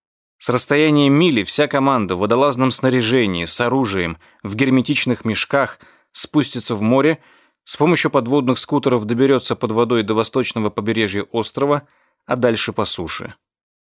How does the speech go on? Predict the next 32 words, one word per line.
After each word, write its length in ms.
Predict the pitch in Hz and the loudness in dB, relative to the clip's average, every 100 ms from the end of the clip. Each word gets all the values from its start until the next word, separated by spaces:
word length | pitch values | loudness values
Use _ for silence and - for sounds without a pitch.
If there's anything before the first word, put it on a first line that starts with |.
| _ | _
Тем 260 | - 180 165 | -2 2 2
временем 460 | 143 151 160 165 | 2 4 4 4
Рэнди 340 | 135 131 143 147 | 4 4 2 0
и 140 | 131 | 2
остальные 760 | 120 - 113 104 101 101 131 131 _ _ | 0 0 -2 -2 0 -2 -2 -6 _ _
неспешно 540 | 101 117 - 160 160 127 | -2 0 0 0 0 0
зайдут 400 | 113 113 135 - | 0 0 -2 -4
на 80 | |
своём 360 | 110 107 113 117 | -4 -2 -2 0
прогулочном 580 | 113 104 113 104 110 101 | -2 -2 -2 -4 -4 -4
катере 400 | - 104 104 98 | -4 -4 -4 -6
в 120 | 95 | -4
бухту 320 | 107 98 - | -4 -4 -6
возле 300 | 92 92 92 | -4 -4 -4
виллы 400 | 92 98 92 92 - - - | -4 -4 -2 -4 -6 -12 -2
на 140 | 131 | 0
другом 380 | 143 123 107 92 | 2 2 0 0
конце 300 | 95 90 92 | -2 -2 -4
острова, 580 | - 98 - 147 151 147 - _ _ _ | -4 -6 -2 0 0 -2 -12 _ _ _
чтобы 340 | - 208 185 | -2 0 0
отвлечь 440 | - 139 147 160 - | -2 -2 0 0 2
внимание 540 | 160 160 135 101 98 | 2 4 2 0 -2
от 200 | - 120 | -4 -4
высадки 420 | 113 135 151 - | -2 -2 -4 -4
команды 440 | - 143 101 92 - | 0 0 0 0 -2
Джека. 540 | 120 127 - 85 - _ _ _ _ _ | 0 -2 -2 -8 -10 _ _ _ _ _
Тибадо 460 | - 123 120 120 151 | -4 0 2 2 2
припасли 460 | - 98 101 - 104 | 0 -2 -4 -4 -6
на 120 | 101 | -4
катере 440 | 117 110 107 101 | -4 -4 -2 -2
целый 320 | 92 113 107 | -2 -2 -2
арсенал, 640 | 101 110 - 127 151 104 | -2 -4 -2 0 0 -2